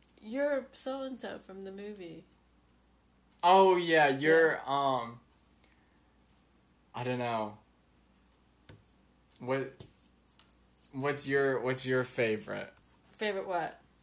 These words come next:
Speaker 2: line?
Speaker 1: "I have a certain set of skills."
Speaker 2: Oh my God.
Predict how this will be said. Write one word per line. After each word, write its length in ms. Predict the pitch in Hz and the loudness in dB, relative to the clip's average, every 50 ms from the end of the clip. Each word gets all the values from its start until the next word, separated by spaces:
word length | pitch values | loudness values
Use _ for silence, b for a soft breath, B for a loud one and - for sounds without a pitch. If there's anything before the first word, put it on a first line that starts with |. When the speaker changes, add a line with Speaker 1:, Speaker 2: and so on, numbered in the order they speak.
| _ _ _ _ _ _ _ _ _ _ _ _ _ _ _ _ - - _ - | _ _ _ _ _ _ _ _ _ _ _ _ _ _ _ _ -20 -20 _ -16
Speaker 2:
line? 520 | 117 110 110 104 101 98 98 95 95 101 107 - _ _ _ _ b b b b b b b b b b b b b | -10 -6 -4 -4 -4 -4 -6 -6 -10 -12 -14 -16 _ _ _ _ b b b b b b b b b b b b b
Speaker 1:
"I 80 | - 190 | -10 -8
have 160 | 196 190 175 | -6 -6 -4
a 40 | - | -4
certain 300 | - - - 208 - 202 | -2 -2 -2 -4 -6 -8
set 200 | 190 - - 190 | -6 -6 -6 -6
of 80 | 180 170 | -4 -4
skills." 720 | - - - - 170 170 165 156 - - - - - - | -4 -4 -4 -6 -12 -12 -12 -12 -12 -14 -16 -16 -14 -8
Speaker 2:
Oh 220 | - 135 131 127 120 | -4 0 0 0 0
my 220 | 113 107 101 101 101 - | -2 -4 -8 -10 -12 -14
God. 180 | - 101 101 | -14 -12 -10